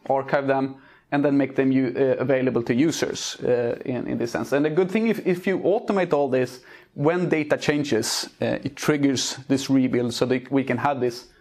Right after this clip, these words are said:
continuous, uh, uh, model building. Uh, if you look at predictive models that are trained right now, in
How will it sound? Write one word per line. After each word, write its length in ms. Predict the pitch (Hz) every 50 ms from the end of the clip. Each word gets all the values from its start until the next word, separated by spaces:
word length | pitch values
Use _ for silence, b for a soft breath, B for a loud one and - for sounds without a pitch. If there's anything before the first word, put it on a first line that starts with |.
| b b b b b _ -
continuous, 760 | - 156 139 135 - 151 143 139 135 131 127 117 - - - -
uh, 520 | - 123 123 127 120 98 110 123 120 120
uh, 40 | 117 123
model 300 | 123 127 127 127 127 123
building. 440 | - 127 127 127 123 123 120 117 B B B B B B B B
Uh, 180 | - 120 117 - -
if 160 | 131 - -
you 40 | 143
look 180 | 160 202 196
at 100 | 214 202
predictive 400 | - 151 143 156 - - 147 135
models 340 | 139 143 135 127 135 123 -
that 140 | - 135 131
are 80 | 131
trained 500 | 127 - - 156 131 127 123 117 117 113 - - -
right 260 | - 127 123 127 -
now, 380 | - 139 127 127 123 120 - - B B B B B B B _
in 340 | - 127 123 123 120 - -